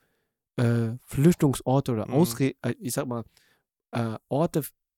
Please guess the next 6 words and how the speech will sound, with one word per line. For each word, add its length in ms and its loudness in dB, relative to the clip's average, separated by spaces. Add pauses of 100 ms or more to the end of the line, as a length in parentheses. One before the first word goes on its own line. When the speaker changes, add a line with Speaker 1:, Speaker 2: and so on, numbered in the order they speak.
(140)
Speaker 1:
aufmachst, 560 -2 (120)
wo 200 -4
die 260 -6
in 80 -2
Richtung 380 -4
Ausreden, 720 -4